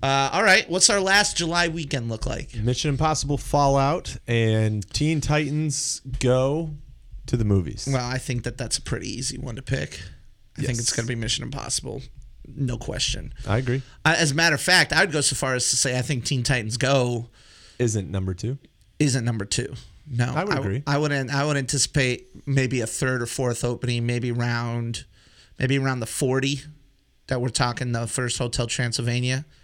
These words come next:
Speaker 1: maybe lower, thirty-five.
Speaker 2: Uh, it'll be number two with forty then.
Speaker 1: You
Speaker 2: What's,
Speaker 1: think so?
Speaker 2: what's, what's gonna be more than forty if we're saying Equalizer doesn't even come out with forty?
Speaker 1: Well, I guess you're right. I just don't know. This movie skews so young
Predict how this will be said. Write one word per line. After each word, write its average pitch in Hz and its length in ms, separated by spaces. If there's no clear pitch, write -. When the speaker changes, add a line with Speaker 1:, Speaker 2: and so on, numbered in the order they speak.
Speaker 1:
maybe 123 220
lower, 120 280
thirty-five. 123 680
Speaker 2:
Uh, 135 40
it'll 156 140
be 104 180
number 92 260
two 107 240
with 92 140
forty 101 380
then. 80 240
Speaker 1:
You 95 80
Speaker 2:
What's, 117 140
Speaker 1:
think 196 120
so? - 160
Speaker 2:
what's, 294 160
what's 131 220
gonna 139 180
be 127 420
more 123 220
than 117 160
forty 104 440
if - 140
we're 113 100
saying 113 280
Equalizer 104 500
doesn't 95 200
even 95 180
come 95 180
out 82 140
with 87 100
forty? 92 420
Speaker 1:
Well, 175 320
I 190 60
guess 160 300
you're 110 80
right. 113 320
I 226 120
just 403 260
don't 247 260
know. 226 280
This 302 200
movie 330 300
skews 233 460
so 180 380
young 190 520